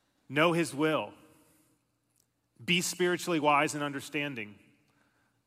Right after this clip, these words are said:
Live in a way that makes you worthy of the Lord. Fully please him by bearing fruit in every good work.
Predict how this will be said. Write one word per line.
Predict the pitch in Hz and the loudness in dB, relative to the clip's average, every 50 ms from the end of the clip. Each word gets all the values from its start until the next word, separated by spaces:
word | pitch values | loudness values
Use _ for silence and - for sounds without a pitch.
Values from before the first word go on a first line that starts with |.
| _ _ - | _ _ -2
Live | - - 214 220 | 2 4 6 6
in | 226 202 | 6 6
a | 185 | 6
way | 170 175 175 180 | 6 6 4 4
that | 156 170 156 | 2 0 0
makes | 160 160 170 160 - - 165 | 0 -2 -2 -2 -4 -6 -6
you | 165 160 | -4 -4
worthy | 143 135 147 165 180 185 170 160 160 151 | -4 -2 -2 -2 -2 -2 0 0 0 0
of | 156 147 123 | -2 -2 -4
the | 120 151 | -4 -6
Lord. | 139 147 170 180 160 123 113 104 - - - - _ _ _ _ _ _ _ _ _ _ _ _ _ _ _ _ _ _ _ _ _ - | -4 -4 -4 -4 -4 -4 -6 -8 -12 -18 -20 -20 _ _ _ _ _ _ _ _ _ _ _ _ _ _ _ _ _ _ _ _ _ -20
Fully | - - 185 196 196 214 214 180 | -10 -4 -2 -2 -2 -2 -4 -6
please | - - - 190 202 226 226 151 - | -8 -8 -8 -6 -6 -6 -6 -8 -10
him | 117 107 95 87 90 98 104 _ _ _ _ _ _ _ _ | -10 -10 -12 -12 -16 -20 -20 _ _ _ _ _ _ _ _
by | - 135 123 | -8 -6 -2
bearing | 110 160 170 170 165 | 0 0 0 0 -2
fruit | 151 - - - 190 190 165 - | -4 -8 -8 -4 -2 -2 -2 -4
in | 135 127 143 | -6 -6 -8
every | 143 135 127 143 131 | -8 -8 -8 -8 -6
good | 147 139 | -8 -8
work. | 123 127 147 147 131 117 - - | -6 -6 -8 -8 -8 -10 -14 -20